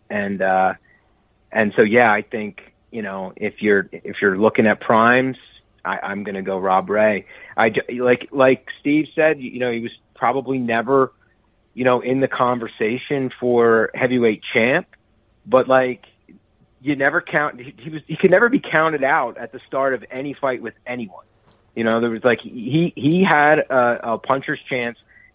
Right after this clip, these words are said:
in every single fight, and, you know, jersey on, jersey off argument, whatever. Like, he was, he was coming, he was coming straight at you, and he was gonna try to take your head off. And, uh, yeah, so I think,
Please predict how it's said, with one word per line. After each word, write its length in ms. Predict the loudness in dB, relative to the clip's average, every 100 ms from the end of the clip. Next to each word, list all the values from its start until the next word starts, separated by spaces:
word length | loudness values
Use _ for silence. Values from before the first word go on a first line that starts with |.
| -8
in 140 | -6
every 340 | -2 0 0 -2
single 280 | 0 0 0 2
fight, 420 | 2 2 -2 -8 -6
and, 600 | -2 0 -2 -2 -6 -8
you 140 | -4 0
know, 480 | 2 4 2 0 -4 _ -20 _ _ 0
jersey 340 | 4 4 4
on, 240 | 2 2 0
jersey 340 | -4 -4 0
off 200 | 0 0
argument, 460 | -2 -4 -6 -8 -4
whatever. 520 | -4 -2 -4 -6 -10
Like, 180 | -12 -12 _
he 260 | -8 -6 -2
was, 160 | -4 -6
he 180 | 2 6
was 160 | 8 6
coming, 380 | 4 2 4 2
he 100 | 2
was 140 | 0 0
coming 320 | 0 0 -4 0
straight 240 | 2 4
at 200 | 2 -2
you, 200 | -8 -8 _ -20 -20 _
and 640 | -2 2 2 0 -4 -6 -10 -12
he 180 | -10
was 120 | -8 -6
gonna 220 | -4 -4
try 280 | 0 2 2
to 60 | 0
take 220 | -4 -4
your 120 | 0
head 100 | 0
off. 200 | 0 -4 -14 -20 -12
And, 460 | -8 -6 -6 -6
uh, 280 | -6 -4 -4 -2
yeah, 220 | -2 -2 -2
so 120 | 0
I 100 | 0
think, 300 | -2 -8 -6